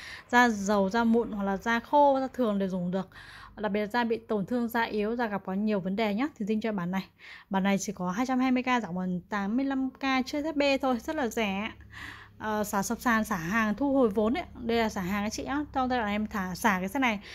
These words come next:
xả nhưng, nhưng mà tất cả đều là date mới, hàng phiên bản mới của hãng luôn ạ. Tám mươi lăm K chưa thép B nhá, bản full size. Dòng chống lão hóa sao, lão,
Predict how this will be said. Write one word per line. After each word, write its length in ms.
xả 320
nhưng, 260
nhưng 260
mà 120
tất 180
cả 140
đều 180
là 120
date 240
mới, 380
hàng 220
phiên 220
bản 220
mới 180
của 60
hãng 280
luôn 180
ạ. 60
Tám 180
mươi 80
lăm 180
K 40
chưa 120
thép 120
B 40
nhá, 260
bản 460
full 120
size. 240
Dòng 180
chống 140
lão 160
hóa 240
sao, 180
lão, 180